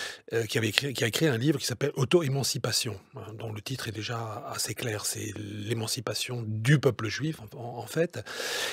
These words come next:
Et, et dans ces années dix-huit cent quatre-vingts, euh, il se passe un phénomène qui, qui est évidemment important, qu'il faut intégrer dans notre réflexion sur le, sur le sionisme, c'est, ce sont les pogroms dans le,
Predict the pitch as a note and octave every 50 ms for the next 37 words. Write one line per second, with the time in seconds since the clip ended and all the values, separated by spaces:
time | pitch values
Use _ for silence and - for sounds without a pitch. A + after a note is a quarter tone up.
0 | - - - D3 C#3+ D3+ E3 E3+ C#3+ B2+ D#3 C#3+ - D#3+ C#3+ E3 D#3+ E3+ D#3+ D3+
1 | D#3+ C3+ C#3 B2+ - C#3+ - C#3+ - - C#3+ B2+ C#3 D3 E3 F3+ F#3+ F3+ D3+ -
2 | A#2+ A#2+ B2 B2 - - - C#3 - - C3+ - C#3+ B2+ B2 B2 C3 C3 B2+ B2
3 | B2 A2+ A2 - - A2+ G#2 - - A2+ G2+ G2+ A2 A2 A#2 A#2+ B2+ B2 B2+ A2+
4 | A2+ - - C3 - - - D3+ D3+ C#3 - - C3 - - C3 B2 - - C3+
5 | B2+ A#2 A2+ C3+ C#3+ C#3 B2 A2+ A#2 A#2+ A#2+ A2+ G#2 - - - - A#2+ A2 -
6 | - A2+ - - C#3+ A#2 A2+ - - A#2 G#2+ A2 B2 B2 - - C3 A2+ G#2+ -
7 | - A#2+ A2+ A#2+ D3+ E3 D3 C3 A#2 A2 - - - - - - - - - -
8 | - - - - C3+ B2+ A#2+ - C#3 A#2+ - C#3 C3 A2 - B2+ A#2 G#2+ A2 C3
9 | D3 D3+ D3+ C#3+ B2 B2 A#2 A#2 A2 A2 G#2+ G#2+ A2 G#2+ G2+